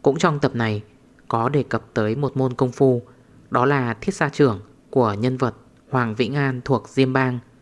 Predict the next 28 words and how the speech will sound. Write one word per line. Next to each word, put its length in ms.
Diêm 220
Bang 220
ở 60
đây 360
là 260
tên 240
gọi 160
chung 440
cho 140
những 200
tổ 160
chức 160
giang 160
hồ 340
chuyên 240
về 220
vận 200
chuyển, 280
buôn 200
lậu 180
mối 240
ăn 160
thời 160
xưa. 300
Còn 260
Thiết 160
Sa 140
Trưởng 320